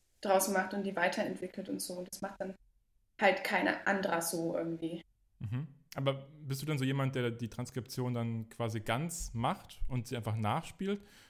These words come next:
Speaker 2: Oder, oder wie stellt man sich bei dir das dann vor? Wie, wie gehst du mit Transkriptionen und Transkriptionen üben um?
Speaker 1: Genau, also ich, ähm, ich mach die erstmal komplett nach, so wie sie ist, schreib die auch auf.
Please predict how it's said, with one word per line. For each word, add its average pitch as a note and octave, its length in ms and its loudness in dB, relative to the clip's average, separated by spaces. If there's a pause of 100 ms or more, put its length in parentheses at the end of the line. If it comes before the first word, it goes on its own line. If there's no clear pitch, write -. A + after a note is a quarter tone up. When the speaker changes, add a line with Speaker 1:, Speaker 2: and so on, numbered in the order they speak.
Speaker 2:
Oder, C3 300 2
oder B2+ 180 -2
wie B2+ 80 -2
stellt - 380 -4
man B2+ 100 0
sich B2 160 -6
bei B2+ 100 -2
dir B2 100 -2
das A#2+ 120 -2
dann A#2+ 120 -4
vor? B2 360 -4
Wie, A#2+ 220 0
wie B2 60 -10
gehst A#2+ 280 -2
du B2+ 40 -4
mit A#2 100 -2
Transkriptionen B2 800 -2
und A#2 120 -6
Transkriptionen A#2+ 640 -4
üben A#2+ 240 -2
um? C3+ 220 -2 (1080)
Speaker 1:
Genau, C4+ 200 12
also A#3 260 10
ich, B3+ 340 8
ähm, A3+ 600 6 (100)
ich A#3+ 140 2
mach B3 160 8
die C4 80 6
erstmal A#3+ 320 4
komplett C4 420 4
nach, C#4 220 6
so A#3+ 180 2
wie A3+ 80 -4
sie A3 160 -2
ist, D#4+ 240 4
schreib B3 220 2
die G#3+ 100 0
auch - 160 4
auf. C4 460 6